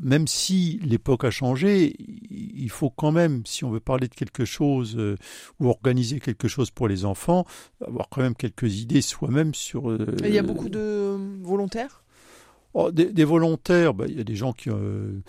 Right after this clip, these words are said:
Speaker 1: se proposent parce que leur enfant rentre au catéchisme,
Speaker 2: Mhm.
Speaker 1: qui, qui sont libres dans ces heures-là, puis qui disent, bah, moi, je veux bien. Mais, euh, on en a, oui.
Speaker 2: Ouais.
Speaker 1: Oui.
Speaker 2: Oui, c'est bien.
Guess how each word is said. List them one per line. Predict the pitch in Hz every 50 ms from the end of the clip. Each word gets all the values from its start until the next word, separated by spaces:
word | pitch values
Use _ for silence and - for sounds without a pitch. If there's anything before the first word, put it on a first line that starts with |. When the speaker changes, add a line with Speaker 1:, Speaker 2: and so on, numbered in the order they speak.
| - - - - _ _
Speaker 1:
se | - -
proposent | 131 - - - 107 - - 147 143 127 -
parce | - - - -
que | - 120
leur | 104 101 92
enfant | 101 - - - 127 123 120 101 95 95
rentre | - 104 101 90 - -
au | 107
catéchisme, | - - 101 - 107 95 - - 131 139 165 170 185 185 110
Speaker 2:
Mhm. | 95
Speaker 1:
qui, | - - 127 104 95
qui | 90 - - 113 95
sont | - - - 117
libres | 104 104 98 95
dans | 101
ces | 92 - - 107 90
heures-là, | 95 98 101 117 135
puis | 147 - 135 -
qui | - 120
disent, | 98 82
bah, | - 98
moi, | 98 104 104
je | 98
veux | 104 139
bien. | 160 226 208 - - - - - - - - - _ _
Mais, | - 113 98 98 101 101 101 101 98 98 98 98 95 95 98 98 101 101
euh, | 101 101 107 110 117 175 214
on | - 120 120
en | 160 185 180
a, | 170 147 131
oui. | 98 98 139 - _ -
Speaker 2:
Ouais. | 170 156 151 156 - _ _ 139
Speaker 1:
Oui. | 139 160 - _ _ _
Speaker 2:
Oui, | - 180 196
c'est | - - -
bien. | - 165 190